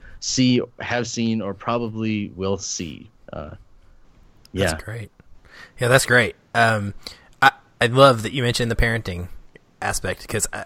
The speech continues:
Speaker 2: that's part of my initial take on this movie as well, and kind of the first topic I wanted us to talk about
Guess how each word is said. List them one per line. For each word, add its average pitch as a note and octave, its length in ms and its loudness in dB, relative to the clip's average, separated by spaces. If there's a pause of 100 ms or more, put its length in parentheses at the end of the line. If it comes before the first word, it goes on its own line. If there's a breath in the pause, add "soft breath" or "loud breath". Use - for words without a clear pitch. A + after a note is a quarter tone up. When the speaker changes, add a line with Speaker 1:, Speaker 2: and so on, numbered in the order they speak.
(120)
Speaker 2:
that's C3 240 -4 (540)
part C#3+ 280 8
of A2 440 2
my G#2 720 2
initial A2 420 -4
take G#2 300 -4
on G2 80 -4
this - 160 -8
movie G2 240 -6
as F2+ 120 -6
well, G#2 280 2
and F#2 200 -6
kind A2 180 -2
of G2+ 40 0
the G#2 80 2
first - 260 -2
topic G2+ 320 2
I F#2 80 -8
wanted G2 240 -8
us F#2+ 120 -8
to G2+ 100 -8
talk G2 240 -4
about F#2 220 -4